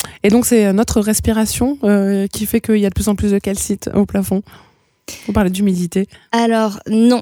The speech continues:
Speaker 2: En fait, euh, c'est l'eau de pluie, euh, qui va faire que, euh, la calcite va grandir plus ou moins.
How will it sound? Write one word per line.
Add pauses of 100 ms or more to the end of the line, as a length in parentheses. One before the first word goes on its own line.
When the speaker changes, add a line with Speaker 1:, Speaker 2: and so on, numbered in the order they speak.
(200)
Speaker 2:
En
fait,
euh, (760)
c'est
l'eau
de
pluie,
euh,
qui
va
faire
que,
euh, (440)
la
calcite
va
grandir
plus
ou
moins.